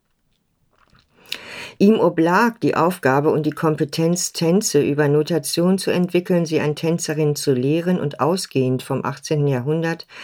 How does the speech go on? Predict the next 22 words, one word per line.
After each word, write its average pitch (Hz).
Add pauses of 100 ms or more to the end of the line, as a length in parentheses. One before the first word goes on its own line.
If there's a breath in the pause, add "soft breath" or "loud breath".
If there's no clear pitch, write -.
(280 loud breath)
als 147
Handlungsgeschehen 143
theatral 135
zu -
entwerfen. 98 (880 loud breath)
Choreografieren 170
bedeutet 175
in 147
diesem 196
Sinne 160
also 156
das 151
Entwickeln, 151
Entwerfen, 131
Vermitteln, 131
Tradieren 120
und 117
Realisieren 117
von 113
Tänzen 120
als 143
Darbietung, 147